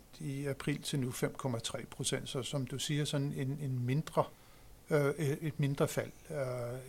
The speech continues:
den overordnede inflation, som du siger, det er ikke det, som markederne fokuserer på, men det er trods alt det, der er mest afgørende for de europæiske forbrugere og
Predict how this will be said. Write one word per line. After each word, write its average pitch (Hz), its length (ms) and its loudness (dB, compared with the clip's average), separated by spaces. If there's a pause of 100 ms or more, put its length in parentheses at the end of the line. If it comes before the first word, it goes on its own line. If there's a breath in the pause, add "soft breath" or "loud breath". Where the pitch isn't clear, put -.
(540)
den 156 200 2
overordnede 143 640 12
inflation, 135 460 2
som 131 180 -2
du 139 100 -2
siger, 139 280 2
det 139 140 4
er 131 40 6
ikke 147 200 2
det, 135 100 4
som 147 120 4
markederne 135 500 6
fokuserer 127 500 2
på, 123 240 0
men 127 100 -4
det 127 80 0
er 123 40 0
trods 131 280 4
alt 123 180 0
det, 127 160 -2
der 135 80 2
er 123 80 0
mest 135 260 -2
afgørende 131 540 6
for - 140 0
de 139 140 0
europæiske 135 560 4
forbrugere 165 840 6
og 127 300 2